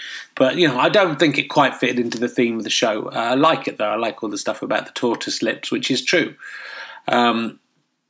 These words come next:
so anyway, that was from the last, uh, London, uh, show, and I think I probably dropped that routine from Sheffield. I might have just done it in Sheffield. Um, and I think we got up to the end of Sheffield last time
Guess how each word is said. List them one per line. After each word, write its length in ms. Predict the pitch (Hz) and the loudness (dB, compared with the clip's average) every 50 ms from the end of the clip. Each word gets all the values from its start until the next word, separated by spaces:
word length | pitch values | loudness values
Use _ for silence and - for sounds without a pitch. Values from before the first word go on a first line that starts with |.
| _ _ _ _ _ _ _ _ _ _ - - - - - - - - - | _ _ _ _ _ _ _ _ _ _ -8 -8 -8 -10 -14 -12 -12 -4 2
so 160 | - 233 226 | 4 6 6
anyway, 220 | 226 208 170 165 | 8 6 6 6
that 140 | 185 196 170 | 6 4 4
was 120 | 175 - | 4 4
from 140 | - 165 165 | 4 4 4
the 100 | 160 156 | 6 6
last, 360 | 151 160 156 147 139 - - | 6 6 6 6 4 2 2
uh, 240 | 170 143 139 143 143 139 | 2 2 2 0 -2 -2
London, 640 | 147 143 170 175 170 156 139 139 127 123 123 123 | 0 2 4 4 6 6 4 4 2 2 0 -2
uh, 220 | 120 120 127 120 110 | -4 0 0 2 2
show, 360 | - - 139 123 127 131 123 | 4 4 4 4 4 4 2
and 160 | 127 127 127 | 2 2 2
I 80 | 135 135 | 2 2
think 220 | - 165 131 - | 2 2 2 2
I 160 | 127 120 120 - - | 2 0 0 -2 -6
probably 500 | - - - - - 117 117 117 117 113 | -6 -2 2 2 2 2 2 0 0 0
dropped 720 | 110 - - 120 117 110 - - - - - - - - | 0 0 0 2 2 0 0 -4 -6 -6 -6 -6 -4 -4
that 260 | - 107 101 101 - | -4 -4 -4 -6 -6
routine 680 | 110 107 107 104 - - 110 107 104 104 104 101 98 98 _ _ _ _ _ _ _ _ _ _ _ _ _ _ _ _ _ _ _ | -6 -4 -4 -4 -2 -2 0 0 0 -2 -2 -4 -6 -10 _ _ _ _ _ _ _ _ _ _ _ _ _ _ _ _ _ _ _
from 260 | - - - 113 110 - | -8 -6 -4 -4 -2 -2
Sheffield. 320 | - 110 - - 120 120 | -2 -2 0 0 0 2
I 40 | 127 | 4
might 180 | 135 143 135 | 4 4 4
have 100 | 113 110 | 4 2
just 120 | 113 104 - | 0 0 0
done 140 | 123 110 107 | 0 0 0
it 40 | |
in 60 | 113 110 | 0 0
Sheffield. 400 | - 123 110 - - 110 101 - - - - - - - - - | 0 0 0 2 0 -2 -2 -4 -6 -10 -10 -10 -12 -10 -4 0
Um, 300 | 113 117 117 113 117 135 | 2 2 2 2 0 0
and 80 | 131 | 0
I 60 | 135 | 2
think 200 | 131 - 226 160 | 4 4 2 2
we 80 | 127 127 | 2 4
got 160 | 123 135 127 | 4 4 4
up 140 | 120 117 - | 4 0 -2
to 100 | - 131 | -2 0
the 120 | 120 123 127 | 2 4 4
end 160 | 123 123 113 | 4 2 2
of 60 | - | 2
Sheffield 480 | - - 127 - - - 127 123 - - | 2 2 2 2 2 2 2 2 2 4
last 300 | 131 123 120 - - - | 4 4 4 2 0 0
time 340 | 113 113 110 107 107 104 | 2 2 2 0 -2 -6